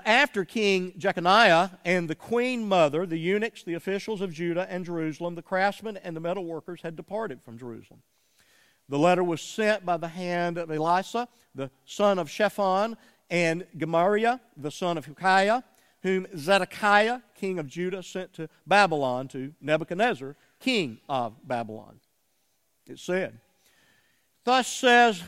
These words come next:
the Lord of hosts, the God of Israel, to all the exiles whom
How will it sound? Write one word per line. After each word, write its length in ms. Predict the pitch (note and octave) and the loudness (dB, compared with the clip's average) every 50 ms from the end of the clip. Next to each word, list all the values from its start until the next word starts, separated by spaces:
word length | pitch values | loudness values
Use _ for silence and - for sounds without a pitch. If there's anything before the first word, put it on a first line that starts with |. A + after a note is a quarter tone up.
| - E3 | -18 -12
the 140 | G3+ G3+ A3 | -2 0 2
Lord 260 | A3+ - A3 A#3 A#3+ | 4 6 6 6 6
of 60 | A#3+ G3 | 4 0
hosts, 380 | G3 G3 E3 D#3 E3 E3+ - | -2 -2 -2 -2 -4 -6 -8
the 100 | - F3+ | -10 -2
God 300 | E3+ F3+ F#3 F#3+ F#3+ G3 | 2 4 4 6 4 4
of 80 | G3 E3+ | 2 0
Israel, 340 | F3 E3 D#3+ C#3 E3 D#3+ D#3+ | 0 0 -2 -2 -4 -8 -8
to 220 | - - D#3+ D3+ - _ _ _ - _ | -8 -10 -10 -10 -12 _ _ _ -4 _
all 280 | F3 G3 B3+ D4+ D4 | 8 10 10 10 10
the 180 | G3 F3+ D#3 D3 | 8 6 2 2
exiles 540 | C#3+ C#3+ C3+ B2+ D3 D3 C#3+ C#3+ - A#2 - - | 0 -2 -4 -6 -6 -4 -4 -4 -4 -6 -6 -6
whom 200 | G#3 G3 G3 | -4 -4 -4